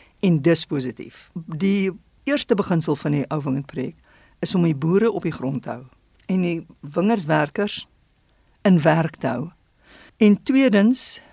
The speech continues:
we must plant to grow old. Ons moet nou wingerde plant wat van honderd jaar kan staan en nie net vyftien jaar of twintig jaar nie. Ons moet wingerde plant wat kan oud word,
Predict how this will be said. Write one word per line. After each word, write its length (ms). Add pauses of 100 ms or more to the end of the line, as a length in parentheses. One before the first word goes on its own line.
(220)
we 80
must 240
plant 240
to 80
grow 240
old. 400 (880)
Ons 160
moet 160
nou 240
wingerde 320
plant 320 (560)
wat 160
van 160
honderd 320
jaar 180
kan 220
staan 460 (100)
en 80
nie 80
net 180
vyftien 380
jaar 160
of 160
twintig 320
jaar 320
nie. 140 (500)
Ons 160
moet 160
wingerde 240
plant 320
wat 160
kan 160
oud 240
word, 240